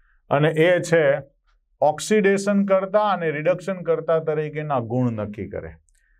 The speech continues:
ઓક્સિડેશન એટલે શું, મિત્રો? આપણે યાદ કરો,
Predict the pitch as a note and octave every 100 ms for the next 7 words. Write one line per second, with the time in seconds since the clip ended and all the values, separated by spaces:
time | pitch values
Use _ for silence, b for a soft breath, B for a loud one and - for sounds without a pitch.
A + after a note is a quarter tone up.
0 | _ _ _ _ _ _ _ _ _ _
1 | _ C#3 E3 - C4+ A#3+ A#3 C4 B3 A#3
2 | A#3 G#3+ F#3 D3+ C#3 D3 E3+ E3 E3+ E3
3 | D#3+ E3+ E3 D#3+ A#2 F#2 D2+